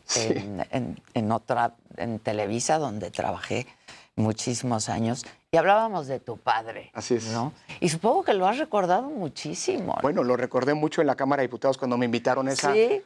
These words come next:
Speaker 1: amable y, y
Speaker 2: Ajá,
Speaker 1: cordial,
Speaker 2: hombre.
Speaker 1: este, intercambio de opiniones. <laughs>
Speaker 2: Exacto, exacto.
Speaker 1: Sí.
Speaker 2: ¿Qué estaría pensando hoy tu papá viendo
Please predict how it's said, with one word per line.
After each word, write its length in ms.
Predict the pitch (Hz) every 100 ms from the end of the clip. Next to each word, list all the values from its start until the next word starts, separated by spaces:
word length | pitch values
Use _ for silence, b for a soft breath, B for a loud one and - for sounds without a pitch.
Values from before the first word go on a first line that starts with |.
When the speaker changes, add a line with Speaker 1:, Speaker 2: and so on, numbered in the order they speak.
| -
Speaker 1:
amable 600 | 117 123 135 139 143 131
y, 260 | 120 120 117
y 20 |
Speaker 2:
Ajá, 460 | 185 - 175 170 165
Speaker 1:
cordial, 240 | 165 143
Speaker 2:
hombre. 840 | 202 214 143 170 131 127 120 120 123
Speaker 1:
este, 220 | 120 -
intercambio 440 | 113 123 120 143 147
de 40 |
opiniones. 540 | - 135 156 170 156 -
<laughs> 200 | - -
Speaker 2:
Exacto, 500 | 180 - 208 202 -
exacto. 600 | 147 - 190 160 - 120 -
Speaker 1:
Sí. 380 | - - 285 - -
Speaker 2:
¿Qué 140 | -
estaría 380 | 339 - 330 311
pensando 600 | 320 240 233 262 269 226
hoy 120 | 220
tu 180 | 240 -
papá 360 | - 92 - -
viendo 500 | 131 127 139 135 55